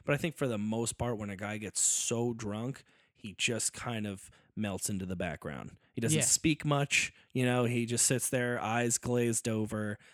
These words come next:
Speaker 1: like,
Speaker 2: <laughs>
Speaker 1: you know, doesn't really take part in the conversation that his friends are having, but, like, feels the need to still laugh periodically to make it
Speaker 2: <laughs>
Speaker 1: seem like he's not,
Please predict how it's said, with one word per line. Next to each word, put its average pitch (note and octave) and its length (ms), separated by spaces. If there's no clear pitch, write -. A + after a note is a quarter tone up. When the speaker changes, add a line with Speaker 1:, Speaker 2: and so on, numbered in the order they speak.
Speaker 1:
like, A2+ 180
Speaker 2:
<laughs> A#2+ 280
Speaker 1:
you C3 120
know, A2+ 160
doesn't B2 460
really C3 320
take C3+ 240
part C3 160
in A#2+ 80
the A#2+ 80
conversation A#2 760
that A2+ 140
his G#2+ 100
friends A#2 280
are A2 80
having, A2+ 320
but, G#2+ 160
like, G2+ 260
feels B2 280
the B2 80
need A#2 160
to A#2+ 80
still A#2 280
laugh A#2+ 340
periodically B2+ 600
to A#2+ 60
make A#2+ 200
it A2+ 80
Speaker 2:
<laughs> - 120
Speaker 1:
seem C3 200
like C3 200
he's - 360
not, C#3 260